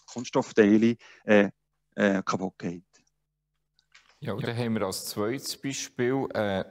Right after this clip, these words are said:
Speaker 2: Gummidämpfer für eine Fruchtzentrifuge. Du hast jetzt hier, äh, Zentrifuge, wenn ich es richtig kann sagen, du hast jetzt hier schnell ablesen.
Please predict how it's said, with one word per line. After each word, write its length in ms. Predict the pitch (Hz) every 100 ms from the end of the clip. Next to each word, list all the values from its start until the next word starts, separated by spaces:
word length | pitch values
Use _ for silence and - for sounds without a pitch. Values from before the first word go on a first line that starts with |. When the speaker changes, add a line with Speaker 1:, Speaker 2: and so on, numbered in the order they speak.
| 107
Speaker 2:
Gummidämpfer 960 | - 120 139 - 113 127 120 - 131 -
für 160 | - 107
eine 220 | 98 98
Fruchtzentrifuge. 1500 | - - 127 - - - - 147 139 - 139 - 139 165 147
Du 100 | 113
hast 120 | 104
jetzt 140 | 104 -
hier, 300 | 110 113 -
äh, 300 | 101 92 92
Zentrifuge, 720 | - 131 123 - 123 139 147 143
wenn 80 |
ich 80 | 120
es 80 | 117
richtig 300 | 123 - 139
kann 160 | - 117
sagen, 220 | 127 135
du 80 | 95
hast 80 |
jetzt 140 | 98 -
hier 120 | 101
schnell 180 | 127 101
ablesen. 580 | 92 98 127 135 -